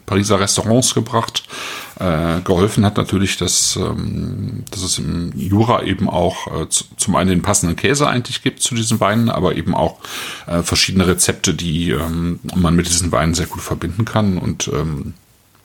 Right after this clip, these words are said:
da spielt dann auch André Genet eine Rolle, ähm,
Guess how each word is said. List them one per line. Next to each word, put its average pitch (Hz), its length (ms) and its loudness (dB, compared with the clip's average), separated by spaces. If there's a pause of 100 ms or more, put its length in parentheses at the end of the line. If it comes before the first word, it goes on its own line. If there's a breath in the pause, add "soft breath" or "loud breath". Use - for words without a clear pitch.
(1040 soft breath)
da 87 120 0
spielt - 500 0
dann 87 140 4
auch - 380 0
André 92 360 4
Genet 87 360 6
eine 123 120 4
Rolle, 120 500 4
ähm, 98 360 -2